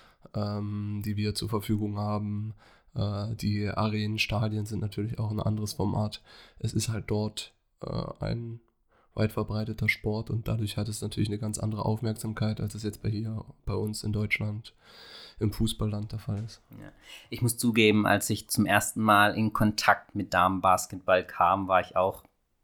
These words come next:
Speaker 2: skeptisch, muss ich ehrlich zugeben. Ähm, wenn man das natürlich mit dem Fußball vergleicht, Damenfußball, Herrenfußball, sind die Unterschiede natürlich gravierend. Es macht mir persönlich auch keinen Spaß, ein Damenba-, ein Damenfußballspiel anzuschauen.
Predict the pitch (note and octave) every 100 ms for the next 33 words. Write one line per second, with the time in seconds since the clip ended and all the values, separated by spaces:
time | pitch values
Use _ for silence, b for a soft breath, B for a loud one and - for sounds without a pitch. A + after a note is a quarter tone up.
0 | _ - - G2 - A#2+ - A2+ G2 -
1 | G#2+ F#2+ - - G#2+ G#2+ G#2+ A2+ A2+ B
2 | B B - G2 G2 G2 G2 G2 G2+ G2+
3 | - _ _ _ - G#2 G#2 G#2 A2 -
4 | A2 G2+ G2 D#2+ A2+ - A2 G#2 G#2+ G2+
5 | G2 G2+ - G2 G2 - G2+ - F#2+ F#2+
6 | G2 G2+ G2+ - - F#2+ F#2 G2+ F2+ G2
7 | F#2+ - G2+ F#2 F#2 F#2 F#2+ F#2 - _
8 | _ - F#2 F#2+ G2 G2+ G2 - - F#2
9 | - _ G#2+ G2+ G#2 - F#2+ F#2 - -
10 | F2+ - F#2 F2+ - F2+ F2+ F2+ F2+ -
11 | - F#2 F2+ F#2 - A#2 - G2 G2 -
12 | G2 F#2 G2 G#2 - G2+ A2